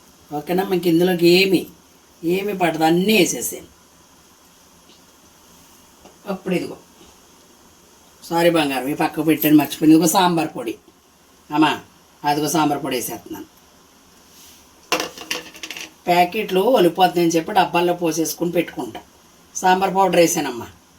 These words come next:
సారీ మర్చిపోయిన గమ్మని. ఇదిగో చక్కగా ఒక రెండు పొంగులు వచ్చిందనుకో పక్క పెట్టేసుకోవచ్చు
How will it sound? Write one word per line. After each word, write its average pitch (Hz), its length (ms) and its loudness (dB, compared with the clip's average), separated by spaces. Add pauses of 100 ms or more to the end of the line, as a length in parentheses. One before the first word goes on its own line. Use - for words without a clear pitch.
(540)
సారీ 156 320 0
మర్చిపోయిన 139 480 -6
గమ్మని. 127 260 -6 (540)
ఇదిగో - 240 -18 (1700)
చక్కగా 175 460 -4
ఒక 170 200 -4
రెండు 160 240 4
పొంగులు 165 260 6
వచ్చిందనుకో 160 460 0
పక్క 170 240 -4
పెట్టేసుకోవచ్చు - 600 -12